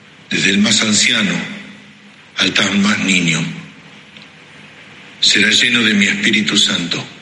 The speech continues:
Mi iglesia en los próximos días, antes que venga a buscarla,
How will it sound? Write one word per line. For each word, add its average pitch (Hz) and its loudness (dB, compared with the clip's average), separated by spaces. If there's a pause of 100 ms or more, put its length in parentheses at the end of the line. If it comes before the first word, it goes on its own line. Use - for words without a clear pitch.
(1160)
Mi 98 2
iglesia 135 2
en 127 2
los 123 -2
próximos 117 0
días, 123 0
antes 139 0
que 117 2
venga 123 -2
a 117 -2
buscarla, 98 -4